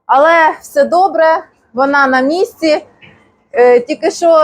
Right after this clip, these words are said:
зайшла сюди і давай падати, лягати відразу, ну, не встигла засняти. Ну, так смішно було,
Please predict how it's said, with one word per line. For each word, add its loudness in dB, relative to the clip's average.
зайшла -2
сюди -2
і -6
давай 0
падати, 0
лягати 0
відразу, -2
ну, -4
не -2
встигла -6
засняти. -2
Ну, 0
так -2
смішно -4
було, 0